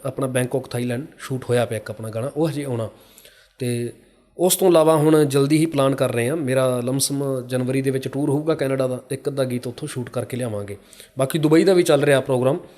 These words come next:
ਹਜੇ ਪਤਾ ਨੀਗਾ, ਕਿਉਂਕਿ ਜਿੰਨਾ ਚਿਰ, ਅ, ਆਪਣੇ ਗੀਤਾਂ 'ਤੇ ਕੰਪਨੀ ਬਜਟ ਲਾਉਂਦੀ ਆ,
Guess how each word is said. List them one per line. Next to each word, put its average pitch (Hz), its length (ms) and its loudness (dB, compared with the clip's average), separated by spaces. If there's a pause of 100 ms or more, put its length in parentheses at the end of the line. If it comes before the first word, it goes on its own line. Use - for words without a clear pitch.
(460)
ਹਜੇ 151 140 4
ਪਤਾ 147 240 4
ਨੀਗਾ, 113 260 -4 (120)
ਕਿਉਂਕਿ 151 220 -2
ਜਿੰਨਾ 156 240 6
ਚਿਰ, 160 460 4
ਅ, - 220 -12 (160)
ਆਪਣੇ 180 280 4
ਗੀਤਾਂ 170 260 2
'ਤੇ 185 80 -2
ਕੰਪਨੀ 170 340 4
ਬਜਟ 135 240 2
ਲਾਉਂਦੀ 113 360 -4
ਆ, 165 60 -4